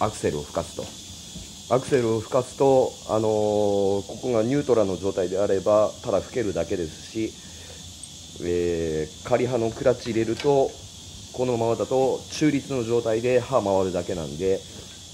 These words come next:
まあ、入りに状態してもらって、進行方向に入れてもらって、このままや、あのー、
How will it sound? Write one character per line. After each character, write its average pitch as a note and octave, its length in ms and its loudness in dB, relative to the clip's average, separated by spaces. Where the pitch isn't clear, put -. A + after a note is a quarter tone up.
ま G#2 80 0
あ、 F#2+ 40 2
入 B2+ 140 2
り C3 140 2
に G2+ 160 -2
状 G2+ 180 -2
態 G2 220 2
し - 60 -12
て A#2 40 -6
も G#2 100 -2
ら G#2 100 4
っ G2 60 -6
て、 C3 360 2
進 - 420 -4
行 C3 220 2
方 C3+ 160 2
向 B2 180 -2
に C#3+ 160 0
入 A#2 80 -4
れ A#2 140 0
て B2+ 100 -2
も B2 140 2
ら A#2+ 80 4
っ - 140 -8
て、 A2+ 120 2
こ - 200 -6
の A#2+ 40 -2
ま A#2 100 -2
ま A2+ 120 0
や、 G#2+ 100 2
あ A2 40 0
の G#2+ 140 0
ー、 G2 560 0